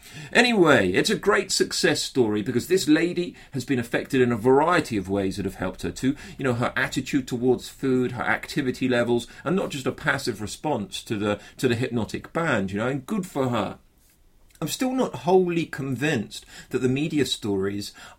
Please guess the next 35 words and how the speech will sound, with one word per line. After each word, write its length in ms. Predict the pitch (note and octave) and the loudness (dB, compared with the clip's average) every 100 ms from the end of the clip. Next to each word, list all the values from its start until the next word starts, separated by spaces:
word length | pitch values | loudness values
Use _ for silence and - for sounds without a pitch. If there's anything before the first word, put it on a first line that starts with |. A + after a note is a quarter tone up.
| - | -2
um, 300 | A2+ A2 G#2 | 0 0 0
are 140 | A2+ | 0
representative 960 | A#2 D#3 - C3 G#2+ C3+ B2+ - A2 F2 | 4 2 4 0 2 -2 -2 -8 -10 -8
of 80 | F#2+ | -6
the 140 | A2+ | -4
entire 640 | A2 - - C3+ B2+ A#2 - - - - | -4 -6 -4 0 2 0 -2 -14 -12 -6
application, 580 | B2+ - A2+ B2+ G2+ G2 | -6 -2 0 0 -2 -2
the 60 | |
entire 260 | G2+ - A2+ | -2 -2 -4
field 480 | - C3 B2+ G#2 F#2+ | -2 2 2 2 -2
of, 240 | F#2+ F2+ - | -6 -6 -8
of 160 | F#2+ | -8
gastric 380 | - - - - | -4 -6 -4 -6
band 260 | G#3 G3 G3 | -4 -4 -4
hypnosis 560 | - - G3+ F#3 F#3 - | -6 -4 -4 -4 -6 -6
application. 800 | G2+ - G2 - C#3 C3 - - - - - | -6 -6 -10 -4 -2 -2 -6 -14 -18 -16 -4
But 100 | C#3 | -2
the 60 | |
media 320 | D3+ F3+ F3+ | 0 0 0
never 160 | D3 D3+ | 0 -2
seems 260 | D#3 D#3 C3 | -2 -4 -6
to 100 | B2 | -6
run 240 | B2+ B2 | -2 0
out 180 | C#3 C#3 | 0 -2
of 60 | G2 | -2
these 160 | G2+ | -4
really 280 | G2 B2+ C3+ | 0 0 0
big 300 | C3 A#2 G2+ | 0 0 0
weight 300 | G#2+ G#2+ G2+ | 0 0 0
loss 200 | G2+ G2 | -4 -4
stories, 540 | - D#3+ D3 G2+ F#2+ | -6 -2 0 0 -2
you 60 | G2 | -2
know, 160 | A#2 B2+ - - | -4 -4 -10 -2
and, 220 | F3+ F3+ | 0 2
and, 220 | F3 F3+ | 0 0